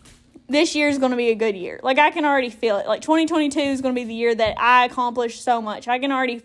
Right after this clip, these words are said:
feel it. And if y'all are there with me, you know what? You're gonna accomplish stuff too. Like, we're gonna do this thing together. I'm so excited to see what's gonna happen.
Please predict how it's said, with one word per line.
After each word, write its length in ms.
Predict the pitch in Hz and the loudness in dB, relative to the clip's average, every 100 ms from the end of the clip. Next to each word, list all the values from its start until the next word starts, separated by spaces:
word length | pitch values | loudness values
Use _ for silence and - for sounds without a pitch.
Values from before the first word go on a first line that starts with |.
| _ - | _ -2
feel 260 | 349 349 | 0 2
it. 240 | 359 - - - - - | 0 -4 -12 -20 -12 -4
And 100 | 277 | -4
if 100 | 277 | 2
y'all 540 | 285 285 294 302 320 - - - | 4 6 6 4 0 -16 -16 0
are 200 | 262 254 | 2 4
there 260 | 277 269 | 4 4
with 300 | 269 339 - | 2 -2 -4
me, 280 | 330 359 339 | -4 -2 -2
you 60 | 302 | 0
know 160 | 294 | 2
what? 220 | 294 311 285 | 4 4 2
You're 200 | 339 311 | -2 0
gonna 200 | 320 294 | -2 -2
accomplish 480 | 269 302 285 294 | 0 0 0 -4
stuff 260 | - 277 269 - | -2 -2 -4 -6
too. 480 | - 381 392 392 381 | 0 2 4 2 2
Like, 160 | 294 | 0
we're 140 | 285 349 | -2 -2
gonna 180 | 359 339 | -2 -2
do 160 | 320 | -2
this 180 | 320 349 | -4 -4
thing 260 | 311 294 277 | -4 -4 -6
together. 720 | 226 - 480 480 466 466 440 | -12 -2 2 4 4 4 4
I'm 220 | 359 427 | 4 2
so 380 | 392 - 349 330 | -4 0 2 2
excited 580 | 320 - 403 294 277 269 | 0 -8 -4 -2 -2 -4
to 100 | 247 | -10
see 240 | 262 277 | -8 -6
what's 240 | 254 247 - | -4 -6 -6
gonna 200 | 254 254 | -8 -4
happen. 360 | 247 247 220 | -2 -4 -8